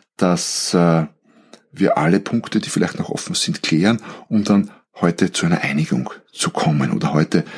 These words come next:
den Vertrag unterzeichnen zu können“ oder wie immer du das machst. Nett, freundlich, aber bestimmt. Heißt das, dass der Kunde das machen muss? Nein, heißt es nicht. Aber er spürt einen gewissen sanften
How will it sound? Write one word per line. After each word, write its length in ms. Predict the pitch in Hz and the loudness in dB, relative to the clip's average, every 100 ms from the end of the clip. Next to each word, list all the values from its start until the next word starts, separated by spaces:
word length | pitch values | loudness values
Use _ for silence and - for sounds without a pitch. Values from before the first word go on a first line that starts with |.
| - | -10
den 80 | - | -6
Vertrag 420 | - - - - | -4 -2 -2 -4
unterzeichnen 580 | 104 107 80 - - 73 | -4 -4 -4 -4 -4 -4
zu 120 | - | -4
können“ 340 | 76 - 78 76 | -4 -2 0 0
oder 260 | - 78 - - | 0 -2 -4 -10
wie 200 | - 85 | 0 2
immer 180 | 95 92 | 4 2
du 100 | - | 0
das 260 | - - - | -2 -4 -2
machst. 480 | - - - - - - - - - - _ - _ _ _ _ _ _ _ | -2 -2 -6 -6 -14 -20 -20 -20 -20 -20 _ -20 _ _ _ _ _ _ _
Nett, 300 | - 120 - | 2 2 0
freundlich, 580 | - 76 92 117 110 - _ _ | 0 2 4 2 0 -6 _ _
aber 180 | - 78 | -14 -6
bestimmt. 640 | - - - - - - _ - - | -2 0 0 -2 -6 -20 _ -20 -2
Heißt 280 | 98 104 - | 0 0 -2
das, 100 | 104 | -2
dass 140 | 101 | -2
der 80 | 95 | -2
Kunde 360 | - 107 110 | 2 2 4
das 280 | 104 92 - - - - - - - - - | 4 0 -2 -8 -20 -20 -20 -20 -20 -20 -6
machen 340 | - - 82 | -4 0 2
muss? 480 | 92 202 - - - - | 4 2 0 -4 -12 -10
Nein, 280 | 165 170 | -6 -6
heißt 220 | - 143 - | -6 -6 -2
es 120 | - | 2
nicht. 420 | 151 113 - - - - _ | 2 2 -6 -14 -20 -20 _
Aber 440 | 80 82 113 127 - - _ | -4 2 2 0 -8 -20 _
er 120 | - | -6
spürt 500 | - - 104 110 110 | -6 -2 2 2 2
einen 240 | 101 95 | 2 2
gewissen 440 | - 104 - - - | 2 -2 -2 -4 -4
sanften 560 | - - - - 120 | -4 -8 -12 -4 -6